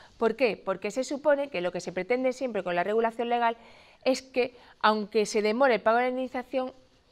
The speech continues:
no se haga en exceso, ni en el tiempo, por,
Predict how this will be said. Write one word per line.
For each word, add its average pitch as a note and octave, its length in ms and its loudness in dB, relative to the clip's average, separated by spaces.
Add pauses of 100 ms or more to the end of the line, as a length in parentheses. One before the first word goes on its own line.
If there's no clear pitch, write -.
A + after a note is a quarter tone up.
(300)
no G#3+ 160 -4
se A3 120 -4
haga A3 140 2
en F#3+ 80 -2
exceso, E3+ 420 -10
ni F#3 120 -4
en G#3+ 80 -2
el A#3 120 -4
tiempo, C4+ 360 -6 (640)
por, - 180 -12